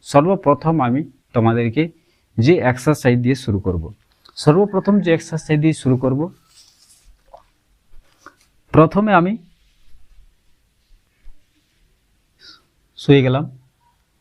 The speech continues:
পা আমার একবারে স্ট্রেট থাকবে, এইভাবে আমি পা তুললাম, আমার পুরো পা সঁটে থাকবে, বৃদ্ধা আঙুল একে অপরের সাথে পায়ে পরস্পর সমান্তরাল থাকবে। আমি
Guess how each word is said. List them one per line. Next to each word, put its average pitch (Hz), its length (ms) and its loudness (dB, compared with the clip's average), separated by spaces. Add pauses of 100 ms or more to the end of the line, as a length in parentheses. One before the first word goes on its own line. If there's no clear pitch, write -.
(1040)
পা 180 180 6
আমার 175 260 0 (380)
একবারে 160 640 2
স্ট্রেট 151 380 2
থাকবে, 131 340 0 (1900)
এইভাবে 156 480 2 (640)
আমি 139 400 2 (440)
পা 127 140 6
তুললাম, 135 460 -2 (520)
আমার 131 240 4
পুরো 151 320 2
পা 156 260 2
সঁটে 147 300 -4
থাকবে, 143 420 -2 (460)
বৃদ্ধা 131 360 4
আঙুল 143 300 0
একে 160 360 2
অপরের 151 340 0
সাথে 147 300 -4
পায়ে 139 300 2
পরস্পর 135 480 -2
সমান্তরাল 127 600 0
থাকবে। 131 380 -2 (480)
আমি 151 360 2